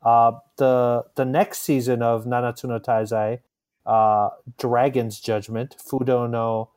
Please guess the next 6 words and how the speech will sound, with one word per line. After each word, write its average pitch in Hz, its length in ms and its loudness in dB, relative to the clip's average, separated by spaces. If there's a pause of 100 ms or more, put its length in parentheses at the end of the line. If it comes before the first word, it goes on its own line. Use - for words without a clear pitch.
(120)
Shimpan, 127 600 -4 (640)
is 131 480 0
going 160 420 -2
to 170 160 -6
be 127 540 -2 (300)
delayed 123 720 2